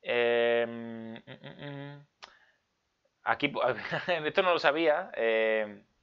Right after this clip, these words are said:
dice que es hijo de Ludwig, eh, Blecher. O sea, Lu-, Ludwig, eh, me, me, me suena a Ludwigia. Si os fijáis, Ludwigia. O sea que,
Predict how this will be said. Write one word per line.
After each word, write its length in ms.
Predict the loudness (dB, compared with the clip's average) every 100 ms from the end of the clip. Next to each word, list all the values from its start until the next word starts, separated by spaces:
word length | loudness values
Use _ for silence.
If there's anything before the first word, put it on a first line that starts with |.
| _ -20 -20 _ _ -12
dice 240 | -8 -4
que 80 | 0
es 120 | -2
hijo 260 | -2 -2 2
de 220 | 2 2 -2
Ludwig, 640 | -2 0 0 -2 -6 -20 _ _ _
eh, 560 | -4 0 2 2 0 -4
Blecher. 560 | -4 0 0 0 -2 -6 _ _ _ _
O 40 |
sea, 180 | 2 2
Lu-, 280 | 4 0 -2
Ludwig, 540 | -2 0 2 0 -2 -16
eh, 300 | -4 2 2 2
me, 140 | 0
me, 220 | 2 2
me 120 | 0
suena 200 | 0 2
a 140 | 4 4
Ludwigia. 640 | 2 2 0 2 0 -2 -6 -20 _ _ _ -20 -18 -14
Si 120 | -4
os 80 | -2
fijáis, 320 | 2 4 4
Ludwigia. 580 | 4 2 0 0 0 0
O 60 | 0
sea 140 | 0
que, 300 | 2 0 -2